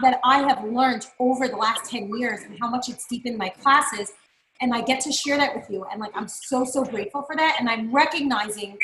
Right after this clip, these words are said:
that obviously the more that you learn, the more information that you have, but as you learn, the depth of the information also grows, and, like, it's not, I wouldn't just do it a simple level class, so this is very, very deep stuff, so I hope that you guys are all ready for this. So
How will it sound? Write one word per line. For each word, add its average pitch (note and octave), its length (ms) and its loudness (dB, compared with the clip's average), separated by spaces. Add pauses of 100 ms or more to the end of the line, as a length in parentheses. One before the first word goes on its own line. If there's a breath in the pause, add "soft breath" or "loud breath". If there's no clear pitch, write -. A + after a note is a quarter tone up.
that G#3+ 120 2 (680)
obviously C#4+ 400 4
the A3+ 80 -2
more C4+ 240 6
that C4 160 2
you A#3 180 -4
learn, B3+ 320 4
the A3 60 -4
more A#3 200 0
information A#3+ 420 -4
that G3 100 -12
you B3 120 -18
have, D#4 380 2
but D#4+ 120 -8 (140)
as C4+ 260 6
you B3 100 2
learn, G#3 360 -2 (380 soft breath)
the A#3 160 2 (120)
depth C#4 300 4
of A3+ 100 -2
the G#3 100 -4
information G#3 600 -6
also D4+ 300 -2
grows, F3 460 -8
and, A#3+ 140 -2
like, A3+ 300 0
it's C4 180 -8
not, D#4+ 280 2
I C#4+ 60 2
wouldn't E4+ 260 -2
just D4+ 200 -8
do D4+ 140 -2
it B3 40 -2
a B3 40 -6
simple B3+ 280 -4
level A3+ 180 -4
class, B3+ 320 2
so A3 60 -10
this B3+ 180 -4
is A#3+ 140 -6
very, B3+ 220 2
very A3 200 0
deep G#3+ 220 -10
stuff, - 300 -4
so - 120 -8
I F#3+ 80 -2
hope A#3+ 200 -2
that G#3+ 60 -4
you G3+ 100 -6
guys G#3+ 200 0
are G3+ 80 -2
all G3+ 160 -4
ready A3 300 0
for - 60 -20
this. - 960 -20
So A#3+ 520 8